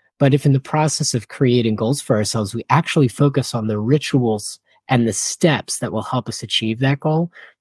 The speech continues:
the process builds momentum as we go, and we celebrate success at each step of the way, and we learn from our process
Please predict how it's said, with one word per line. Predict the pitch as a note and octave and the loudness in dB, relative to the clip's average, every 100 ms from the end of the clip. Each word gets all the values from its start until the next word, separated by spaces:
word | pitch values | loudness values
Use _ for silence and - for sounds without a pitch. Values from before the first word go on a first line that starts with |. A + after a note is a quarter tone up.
| - | 0
the | B2+ | 0
process | - D3 C#3+ C3 - | 4 2 4 2 2
builds | A#2 - C#3 C3+ - | 0 4 4 4 0
momentum | A#2 G#2+ G2+ G#2+ G2+ | 0 2 0 -4 -6
as | F#2 F#2+ | -6 -8
we | F#2+ | -6
go, | G2 F#2 | -4 -2
and | G2+ | -4
we | |
celebrate | - A2+ A2+ A2 | -4 -4 -2 -4
success | - - - G#2 - | -4 -10 -4 -4 -4
at | G#2 | -6
each | B2 B2 - | -6 -6 -6
step | - A#2 | -4 -4
of | A2 G#2+ | -4 -4
the | G#2 | 0
way, | A2+ A2 G2 | 2 2 2
and | G#2 | 0
we | A2+ | 0
learn | A#2 B2 B2+ B2+ | 2 2 4 4
from | B2 A2 | 2 0
our | G#2 F#2+ | 0 -2
process | - A2 A#2+ - G#2+ E2+ | 0 0 2 -2 -4 -4